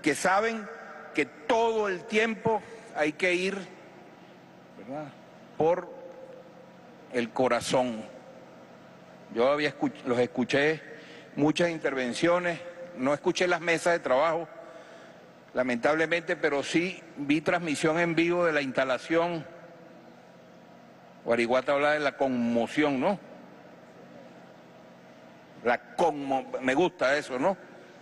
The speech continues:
Tenemos que conmovernos. Lo decía el comandante Chávez.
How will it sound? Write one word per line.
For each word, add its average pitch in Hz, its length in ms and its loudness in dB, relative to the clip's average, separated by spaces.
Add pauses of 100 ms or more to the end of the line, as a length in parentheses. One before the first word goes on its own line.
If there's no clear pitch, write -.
(360)
Tenemos 131 200 -4
que 151 140 -2
conmovernos. 131 880 0 (1400)
Lo 120 80 4
decía 131 340 2
el 147 80 0
comandante 123 580 0
Chávez. 120 340 2